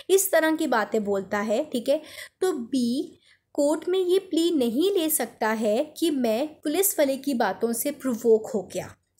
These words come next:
ठीक है, क्योंकि जो पुलिस वाला पर्सन है, जो पुलिस ऑफिसर है, वो जो भी एक्ट कर रहा है वो अपनी लीगल ड्यूटी से कर रहा है, वो बाउंड है, ठीक है, वो अपनी लीगल ड्यूटी में वो एक्ट कर रहा है,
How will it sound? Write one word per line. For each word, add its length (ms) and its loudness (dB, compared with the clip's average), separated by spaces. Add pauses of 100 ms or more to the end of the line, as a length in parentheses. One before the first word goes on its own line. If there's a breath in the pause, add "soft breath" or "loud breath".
ठीक 180 -6
है, 80 0 (160)
क्योंकि 280 0
जो 100 2
पुलिस 400 -2
वाला 180 4
पर्सन 460 0
है, 260 0 (280 loud breath)
जो 100 0
पुलिस 340 0
ऑफिसर 500 0
है, 200 0 (300 loud breath)
वो 100 0
जो 240 0
भी 140 0 (140)
एक्ट 240 -2
कर 260 2
रहा 220 0
है 220 -2
वो 140 -2
अपनी 280 0
लीगल 500 2 (260 loud breath)
ड्यूटी 420 0
से 160 2
कर 200 0
रहा 160 -6
है, 240 -10
वो 80 6
बाउंड 500 2
है, 160 -6 (100)
ठीक 160 -2
है, 60 0
वो 100 0
अपनी 140 -2
लीगल 320 -2
ड्यूटी 380 -4
में 100 0
वो 140 0
एक्ट 240 -2
कर 200 -4
रहा 120 -2
है, 60 -4